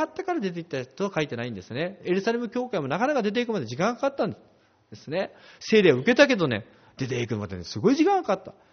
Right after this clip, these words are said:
でもそこにね、出て行かされてね、でもそれからあとはね、今までは多くの生徒たちが、イエス様の御言葉だけを握って出て行った人たちが、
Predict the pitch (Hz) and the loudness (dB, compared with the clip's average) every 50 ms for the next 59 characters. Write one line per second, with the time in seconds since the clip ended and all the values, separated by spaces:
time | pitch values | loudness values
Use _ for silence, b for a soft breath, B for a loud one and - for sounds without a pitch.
0 | b b - 214 247 269 226 - 151 123 120 113 104 95 87 90 90 82 98 98 | b b -2 -2 -2 -2 -4 -4 -6 -6 -6 -6 -6 -6 -8 -10 -10 -8 -10 -10
1 | - 95 90 - - 135 - - 220 247 285 294 302 240 190 117 104 - - B | -10 -10 -12 -12 -12 -10 -4 -2 0 0 2 4 4 2 2 2 -2 -6 -18 B
2 | B B B B B B B - 330 427 370 - - 160 147 135 - 113 104 101 | B B B B B B B 0 2 2 2 2 2 2 2 2 0 -2 -6 -6
3 | 104 - - - 254 233 214 196 185 190 B B B B B B - 92 92 92 | -10 -12 -10 -8 -8 -6 -6 -6 -8 -10 B B B B B B -16 -14 -14 -14
4 | 87 85 82 85 87 - - - - - - 98 90 87 95 98 - - 196 269 | -16 -16 -16 -16 -18 -18 -20 -20 -20 -20 -18 -16 -12 -10 -10 -10 -8 -8 -8 -8
5 | 277 - - 165 127 - - 95 - 87 85 - - 123 147 190 233 240 b b | -8 -8 -8 -8 -8 -8 -10 -14 -16 -16 -18 -18 -14 -10 -8 -8 -8 -10 b b
6 | b b b b b b b - 98 87 - - - 95 90 85 87 87 - - | b b b b b b b -12 -12 -12 -12 -12 -14 -14 -12 -12 -12 -12 -12 -12
7 | - - - 113 107 101 98 - 95 - 92 95 98 - - 127 - 277 311 339 | -12 -12 -14 -14 -12 -12 -10 -10 -8 -8 -8 -6 -4 -4 -4 0 2 2 2 2
8 | 247 220 214 220 262 - - 262 160 135 123 127 120 110 - - 104 - - 120 | 2 0 0 -2 -2 -2 0 2 2 4 4 4 2 2 0 -4 -8 -8 -8 -8
9 | 131 151 - - 185 233 311 | -10 -10 -10 -4 -2 -2 -2